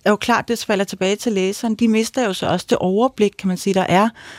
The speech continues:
hvor er scenekunsten henne, og skal være med til at sætte samtalen om det at være en samfundsborger, at være menneske i dag, hvis vi kun skal koncentrere os om nogle sto-, få store forestillinger, som spiller i de store byer. Og I snakker også om, at I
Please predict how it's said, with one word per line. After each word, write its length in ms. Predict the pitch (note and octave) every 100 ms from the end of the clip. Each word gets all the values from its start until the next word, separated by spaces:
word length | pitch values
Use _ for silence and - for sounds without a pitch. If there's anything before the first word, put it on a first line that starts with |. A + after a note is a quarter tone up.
| - -
hvor 160 | - G#3
er 40 |
scenekunsten 600 | G3+ A3+ A3+ A#3 G#3+ -
henne, 260 | F#3+ G#3+ A3+
og 40 |
skal 120 | G#3+ F#3
være 60 | F#3
med 120 | A3
til 140 | -
at 60 | G#3+
sætte 280 | - G#3 -
samtalen 540 | F3+ F3+ G3 G#3 F#3
om 80 | E3
det 120 | F#3
at 120 | F#3+
være 260 | D#3+ C3+ A#2+
en 100 | B2+
samfundsborger, 720 | - C3 D#3+ A#3+ - F#3 E3
at 60 | D3
være 120 | C#3
menneske 440 | D3+ E3+ G3 -
i 40 | G#3+
dag, 280 | F#3+ F#3+ - - - -
hvis 160 | G#3+ -
vi 40 |
kun 260 | - A3+ A3 -
skal 180 | -
koncentrere 520 | - G3 F#3 - G3+ F#3+
os 120 | -
om 60 |
nogle 160 | F#3+ F#3
sto-, 280 | - A3+ - _
få 260 | - A3+ -
store 340 | - G#3+ G3+
forestillinger, 540 | G#3+ F3+ F#3+ - G3+ F#3
som 120 | F#3
spiller 260 | - F3+ G3
i 40 |
de 80 | F3+
store 300 | - F#3 G3+
byer. 340 | - G#3 G3 - - - - - - -
Og 100 | G3+
I 60 | A3+
snakker 340 | B3+ A#3+ A3
også 180 | A3+ A#3+
om, 80 |
at 60 |
I 40 | A#3